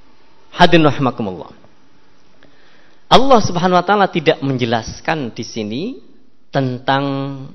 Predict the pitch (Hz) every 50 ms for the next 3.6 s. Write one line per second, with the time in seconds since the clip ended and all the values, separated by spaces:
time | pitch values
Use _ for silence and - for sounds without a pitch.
0 | - - - - - - - - - 156 - - - - - - - - - -
1 | - - - - - - - - - - - 113 107 107 104 104 98 110 117 143
2 | 175 202 226 240 - - - - - - - - - - - - - - - -
3 | - 107 107 110 110 110 113 123 170 226 262 262